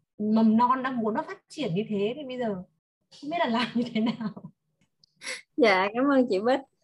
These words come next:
Speaker 2: Vậy là chị Bích, à, vừa chia sẻ mà vừa có câu hỏi luôn ạ. Thì, à, à, cái của chị Bích, à, chia sẻ mình cũng rất là đồng cảm. À, như là cái, à, cái, cái bác tài xế, à, lái xe đưa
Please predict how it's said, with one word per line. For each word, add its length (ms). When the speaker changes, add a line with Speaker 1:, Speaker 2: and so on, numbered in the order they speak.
Speaker 2:
Vậy 160
là 160
chị 100
Bích, 240
à, 220
vừa 200
chia 220
sẻ 460
mà 120
vừa 380
có 180
câu 140
hỏi 320
luôn 220
ạ. 200
Thì, 240
à, 400
à, 300
cái 120
của 180
chị 100
Bích, 180
à, 140
chia 220
sẻ 240
mình 220
cũng 120
rất 160
là 60
đồng 340
cảm. 500
À, 360
như 180
là 360
cái, 340
à, 420
cái, 140
cái 80
bác 200
tài 180
xế, 460
à, 280
lái 200
xe 540
đưa 420